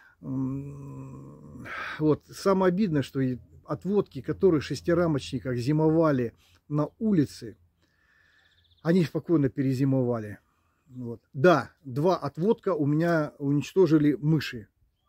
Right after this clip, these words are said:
Два отводка у меня уничтожили мыши. Это в шестирамочниках самодельных. Прогрызли дно, я не обратил внимания. Они всю зиму ими питались, питались. Потом в момент глянул, а там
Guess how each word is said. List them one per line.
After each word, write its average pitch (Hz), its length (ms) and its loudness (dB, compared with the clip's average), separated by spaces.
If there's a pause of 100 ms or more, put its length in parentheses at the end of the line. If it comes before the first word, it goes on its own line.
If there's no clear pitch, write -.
(240)
Два 135 260 0
отводка 131 380 -6
у 113 140 -6
меня 127 320 0
уничтожили 135 640 0
мыши. 202 320 2
Это 139 200 -2
в 113 60 -8
шестирамочниках 175 920 -2 (240)
самодельных. 156 720 2 (420)
Прогрызли 156 580 4
дно, 233 340 4
я 151 260 4
не 143 120 0
обратил 143 360 0
внимания. 185 580 -2 (240)
Они 240 240 0
всю 185 200 0
зиму 151 300 4
ими 143 240 0
питались, 156 500 0
питались. 185 440 -4
Потом 151 300 -2 (140)
в 131 100 -8
момент 165 360 2
глянул, 180 460 0 (440)
а 139 120 -4
там 170 680 -2